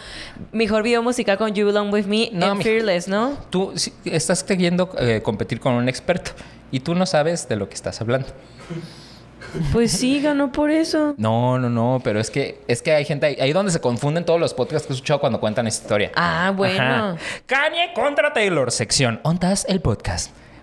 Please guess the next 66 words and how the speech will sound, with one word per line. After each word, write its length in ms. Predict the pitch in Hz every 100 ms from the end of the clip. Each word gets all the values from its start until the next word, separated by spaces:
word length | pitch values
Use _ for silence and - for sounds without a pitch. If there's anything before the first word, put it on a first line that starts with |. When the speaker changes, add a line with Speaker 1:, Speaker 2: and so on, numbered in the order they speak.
| _
Speaker 2:
Vamos 380 | 175 240 233 -
regresándonos 680 | 151 139 131 196 220 180 123
al 220 | 135 143
año 260 | 208 208 131
dos 240 | 123 117
mil 180 | 156 165
nueve. 360 | 160 135 95 - -
La 160 | 135 139
morra 220 | 165 196
había 120 | 165
sacado 280 | 170 131 120
Fearless, 360 | 220 233 156
el 60 | 113
disco 180 | 113 -
que 60 |
ya 60 | 120
te 100 | 113
conté, 160 | 123 185
Speaker 1:
Ajá. 140 | 240
Speaker 2:
donde 120 | 254
está 220 | 226 120 117
amarillito, 560 | 110 117 147 214 208
así, 180 | 147 208
canciones 360 | 196 117 123 120
a 40 |
Joe 160 | 104 110
Jonas 280 | 185 202
y 40 | 160
todo 140 | 127
el 80 | 131
pedo. 240 | 156 135 - - 147 120
Donde 360 | 175 214 233
hace 480 | 233 214 - 190 202 - - -
esta 640 | 160 160 160 - 165 170 -
canción 520 | 151 123 - 120 135
que 140 | -
es 100 | 110
You 140 | 104 101
Belong 320 | 101 95 98
With 140 | 110
Me, 120 | 180
lo 140 | 226 120
que, 100 | 104
el 80 | 104
dato 220 | 101 107
que 80 | 113
sí 80 |
tenemos 240 | 113 101 101
correcto, 340 | - 208 180
el 60 | 110
videito 400 | 101 98 110 123
donde 180 | 110 95
sale 240 | 107 110
con 260 | 110 92 90
las, 400 | 80 80 - -
donde 200 | 110 104
interpreta 360 | 107 104 120 117
a 40 |
dos 80 | 110
personajes 580 | 104 131 175 214 208 147
y 20 |
los 160 | 101 -
cartelitos, 460 | 95 131 160 156
todo 120 | -
el 60 | 110
pedo. 160 | -